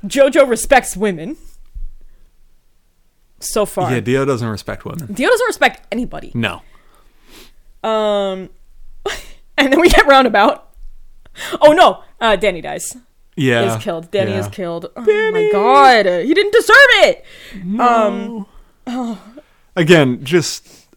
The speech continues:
Speaker 2: when I watched that episode, I was shown this episode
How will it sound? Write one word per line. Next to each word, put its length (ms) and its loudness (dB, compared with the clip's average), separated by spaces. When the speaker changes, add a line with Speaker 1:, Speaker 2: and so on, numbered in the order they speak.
Speaker 2:
when 180 -2
I 60 2
watched 320 2
that 340 -2
episode, 720 -6
I 140 4
was 140 0
shown 380 -2
this 200 -4
episode 600 -8